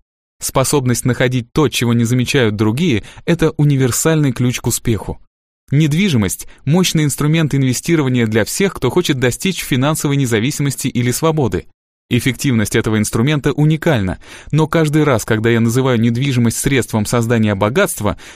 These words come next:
мне в ответ говорят что-нибудь вроде «я не хочу ремонтировать туалеты». Именно такие заявления Питер Линч называет шумом. Мой богатый папа сказал бы, что так рассуждают пессимисты,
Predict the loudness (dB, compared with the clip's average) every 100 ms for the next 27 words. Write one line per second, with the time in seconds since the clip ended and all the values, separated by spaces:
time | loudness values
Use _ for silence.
0 | -8 0 2 2 0 0 0 2 2 2
1 | 0 0 -2 0 -2 0 0 0 -2 -6
2 | _ -2 0 0 0 -2 0 0 2 0
3 | 2 0 0 2 2 4 2 -2 -10 -12
4 | _ _ -2 2 4 2 0 -2 -2 0
5 | 2 2 2 2 2 0 -2 -10 -4 -2
6 | 0 0 0 0 0 0 2 2 0 -2
7 | -4 0 0 0 -6 _ _ _ 0 2
8 | 2 2 2 0 2 2 2 -2 0 2
9 | 2 0 -2 -2 -2 -2 0 -2 -2 -2
10 | 0 0 0 -6 -2 0 2 0 -4 -6